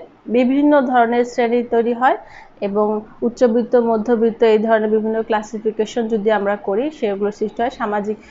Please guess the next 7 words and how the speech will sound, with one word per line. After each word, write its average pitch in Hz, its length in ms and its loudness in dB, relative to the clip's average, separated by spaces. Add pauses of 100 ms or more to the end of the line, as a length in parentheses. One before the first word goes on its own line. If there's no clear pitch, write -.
(220)
স্তর 220 340 2
বিন্যাসের, 226 600 0 (320)
আহ, 202 300 2
অনেক, 214 200 0
উম, 202 880 -6
বৃদ্ধি 214 340 2
পায়, 254 320 0